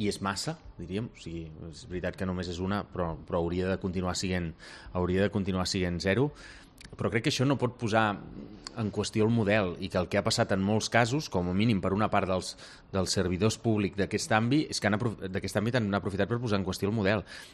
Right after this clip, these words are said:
I el model és un model que fa trenta anys, doncs, tenia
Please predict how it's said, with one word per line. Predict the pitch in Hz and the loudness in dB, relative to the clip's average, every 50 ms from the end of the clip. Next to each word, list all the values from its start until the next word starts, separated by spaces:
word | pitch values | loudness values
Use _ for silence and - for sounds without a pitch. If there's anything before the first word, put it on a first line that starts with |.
| - - 90 | -12 -4 -2
I | 87 | 0
el | 85 | 0
model | 87 87 92 107 123 | 2 4 4 4 4
és | 117 120 | 4 4
un | 120 117 110 110 101 - 113 | 2 2 2 0 -2 -2 0
model | 113 110 110 117 120 107 - | 2 4 4 6 4 4 2
que | 101 90 82 | 0 -2 0
fa | - 98 95 - | 2 2 2 4
trenta | 104 104 101 98 92 113 113 | 4 2 2 4 4 4 4
anys, | 107 95 87 - | 4 2 0 0
doncs, | 95 90 90 87 - - | -2 -2 -2 -4 -2 0
tenia | 92 90 98 98 95 92 | 0 2 2 4 4 2